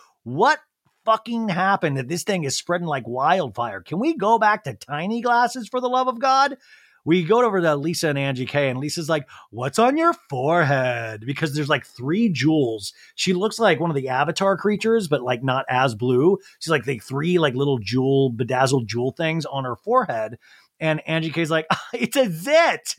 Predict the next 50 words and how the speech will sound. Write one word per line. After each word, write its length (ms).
So 120
I 140
put 240
one 100
of 80
these 160
little 220
patches 520
on 180
it. 140
And 180
then 120
I 80
was 100
like, 260
"I 160
can't 200
be 120
traveling 440
with 140
this." 240
So 140
I 140
put 320
on, 260
I 100
put 200
all 200
of 80
this 140
on 200
it, 80
but 100
it 40
was 120
like, 160
not, 260
not 220
even 260
then. 300
So 80
then 160
I 80
had 180
to 80
just 240
put 160
three 440
on 260
it. 140